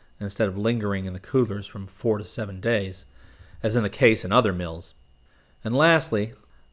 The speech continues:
that it will make almost first-quality sugar out of first molasses. The vacuum pan boils at a temperature of a hundred forty to a hundred sixty degrees, the common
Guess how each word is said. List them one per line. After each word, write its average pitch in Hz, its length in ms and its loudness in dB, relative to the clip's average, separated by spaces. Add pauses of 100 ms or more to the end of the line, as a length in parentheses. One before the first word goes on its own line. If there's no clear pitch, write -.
that 107 120 2
it 104 100 -4
will 117 120 0
make 120 280 2
almost 120 400 2
first-quality 131 720 2
sugar 98 540 -4
out 92 80 -6
of 85 100 -8
first - 340 -6
molasses. 90 640 -8 (1200)
The 117 80 0
vacuum 165 360 4
pan 143 240 2
boils 123 420 4
at 104 80 -2
a 98 40 -4
temperature 101 560 -4
of 98 100 -6
a 87 100 -8
hundred 127 320 -4
forty 107 320 0
to 101 120 -6
a 104 80 -6
hundred 107 180 -6
sixty - 340 -10
degrees, 90 540 -6 (1000)
the 98 80 -12
common 127 400 2